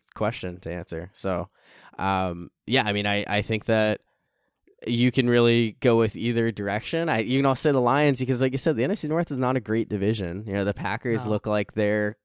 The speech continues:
Speaker 1: you know, reaching the end of their dominance. Uh, I'm still not fully convinced that the Vikings are anything more than a playoff contender, and the Bears are definitely not
Speaker 2: The Ba-
Speaker 1: further along than the Lions. Uh,
Speaker 2: Uh, the
Speaker 1: so
Speaker 2: fact that they have two wins is a miracle. <laughs> Uh,
Speaker 1: Yeah.
Speaker 2: and, and then, but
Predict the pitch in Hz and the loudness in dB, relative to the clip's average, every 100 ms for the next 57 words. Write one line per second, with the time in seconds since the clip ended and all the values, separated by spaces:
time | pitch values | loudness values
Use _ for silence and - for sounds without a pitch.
0 | _ - 107 98 95 - _ _ _ 110 | _ -8 -4 -2 -4 -8 _ _ _ -4
1 | 123 - 120 110 95 107 104 101 101 98 | -4 0 0 0 0 0 0 2 0 0
2 | 90 92 92 95 110 - 92 95 92 85 | -2 -4 -4 -6 -6 -6 -4 -4 -4 -6
3 | - 101 - 110 110 104 - 107 104 104 | -8 -6 -4 -2 -2 -4 -2 -2 0 -2
4 | 101 98 107 95 92 95 110 98 92 90 | -2 -2 -4 -4 -4 -4 -2 -4 -4 -4
5 | 92 92 95 92 95 92 87 - 95 90 | -6 -6 -6 -4 -4 -4 -6 -4 -4 -4
6 | 92 92 92 107 160 175 110 101 90 107 | -6 -8 -6 -4 -2 0 0 -2 -2 0
7 | 123 117 101 104 101 - - _ _ _ | 2 2 2 -2 -2 -6 -18 _ _ _
8 | _ - 135 143 139 127 139 135 123 131 | _ 0 2 4 4 4 2 0 2 4
9 | 127 110 104 101 101 95 92 90 90 95 | 6 6 4 2 0 -4 -4 -4 -4 -4
10 | 110 127 - - - 90 87 85 - 160 | -4 -6 -12 -16 -8 -4 -4 -4 -8 -2
11 | 101 98 - - 180 - 170 156 147 143 | 2 4 4 6 4 4 0 2 0 -2
12 | 131 120 123 123 - 117 123 - - - | -6 -6 -4 -4 -6 -8 -10 -12 -20 -20
13 | - - - 143 117 113 85 92 - _ | -20 -20 -16 -6 0 0 0 -6 -12 _
14 | _ _ _ _ - 143 135 156 156 143 | _ _ _ _ -10 -10 -6 -4 -2 -4
15 | 143 220 196 | -6 0 2